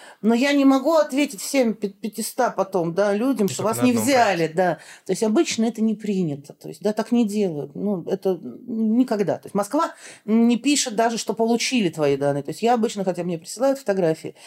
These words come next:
Speaker 1: если я их приняла и отправила режиссёру, я пишу там «ок», там,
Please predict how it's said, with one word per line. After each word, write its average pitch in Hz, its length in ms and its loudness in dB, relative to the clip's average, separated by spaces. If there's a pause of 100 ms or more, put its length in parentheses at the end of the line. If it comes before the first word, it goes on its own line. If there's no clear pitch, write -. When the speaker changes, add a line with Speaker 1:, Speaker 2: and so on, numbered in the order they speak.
(140)
Speaker 1:
если 196 260 0
я 214 200 2
их 147 220 -8
приняла 196 520 0
и - 140 -6
отправила 170 460 -2
режиссёру, 180 540 -4
я 190 140 -4
пишу - 180 -10
там - 280 -8
«ок», 277 480 0
там, - 120 -16